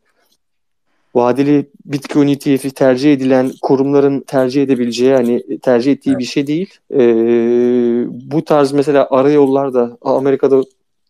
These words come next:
Speaker 1: olabilirse çok daha iyi olur diye tahmin ediyorum. Çünkü birçok insan bekliyor bu şey yani. Bitcoin
Speaker 2: Belki
Speaker 1: fiyatını
Speaker 2: deniyorlardı.
Speaker 1: birebir. Pardon?
Speaker 2: Deniyorlardı. Deniyorlardı belki. Burak orada işe yararsa belki Amerika'da sıradadır.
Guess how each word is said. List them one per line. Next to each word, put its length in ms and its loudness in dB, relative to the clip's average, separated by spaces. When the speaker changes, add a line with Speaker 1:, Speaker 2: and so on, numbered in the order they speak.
Speaker 1:
olabilirse 680 2
çok 240 -4
daha 140 4
iyi 100 2
olur 220 0
diye 180 -2
tahmin 340 -2
ediyorum. 320 -4
Çünkü 280 -8
birçok 240 -4
insan 320 -4
bekliyor 500 4
bu 80 -2
şey 180 0
yani. 400 -2
Bitcoin 360 -2
Speaker 2:
Belki 100 -6
Speaker 1:
fiyatını 300 0
Speaker 2:
deniyorlardı. 320 0
Speaker 1:
birebir. 280 2
Pardon? 300 0
Speaker 2:
Deniyorlardı. 680 -2
Deniyorlardı 680 -2
belki. 280 -14
Burak 220 -6
orada 260 -4
işe 180 -8
yararsa 400 -2
belki 260 -10
Amerika'da 440 -14
sıradadır. 520 -10